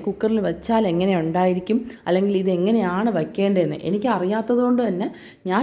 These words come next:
നോർമൽ ചിക്കൻ കറി വയ്ക്കും പോലെ വച്ചു. അതിനിടയിൽ പാറുക്കുട്ടിക്ക് പൂരി ഉണ്ടാക്കി കൊടുത്തപ്പോൾ അവൾ അവിടെ കിടന്ന്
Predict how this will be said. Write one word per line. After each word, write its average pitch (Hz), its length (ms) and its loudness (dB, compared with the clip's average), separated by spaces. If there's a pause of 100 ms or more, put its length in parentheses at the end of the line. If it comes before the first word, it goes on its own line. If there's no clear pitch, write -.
(120)
നോർമൽ 220 320 4 (100)
ചിക്കൻ 208 280 -2
കറി 220 180 2
വയ്ക്കും 196 280 -2
പോലെ 190 220 4
വച്ചു. - 260 -6 (400)
അതിനിടയിൽ 214 440 2 (120)
പാറുക്കുട്ടിക്ക് 220 540 2 (100)
പൂരി 208 340 2
ഉണ്ടാക്കി 214 320 2
കൊടുത്തപ്പോൾ 208 380 -2 (100)
അവൾ 208 280 -4
അവിടെ 202 240 -2
കിടന്ന് 180 260 -4